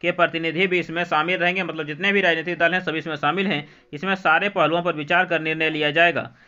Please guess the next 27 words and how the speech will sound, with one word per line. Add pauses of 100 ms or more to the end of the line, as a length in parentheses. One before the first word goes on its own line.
(140)
यह
कहना
है
ग्रामीण
विकास
मंत्री
आलमगीर
आलम
का। (460)
वे (220)
कांग्रेस
विधायक
दल
के
नेता
भी
हैं।
दुमका (600)
के
कांग्रेस
भवन
में (1080)
मीडिया (160)
से
उन्होंने
कहा
कि